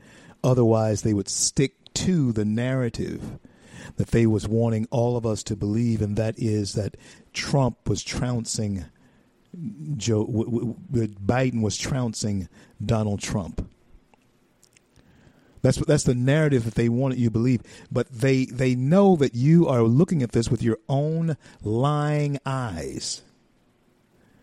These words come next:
And you are seeing what's happening. And you know doggone well,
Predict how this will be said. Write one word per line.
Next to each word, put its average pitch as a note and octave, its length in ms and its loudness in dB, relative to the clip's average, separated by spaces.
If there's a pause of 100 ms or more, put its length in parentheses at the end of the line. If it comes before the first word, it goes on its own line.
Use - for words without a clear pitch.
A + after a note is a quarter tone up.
(960)
And D3 160 4
you F3 140 4
are F3 80 8
seeing D3+ 500 2
what's A#2 200 0
happening. D#3+ 540 -4 (1700)
And D3 160 4
you F3+ 80 0
know C#3+ 180 0
doggone B2 600 2
well, A2+ 400 -2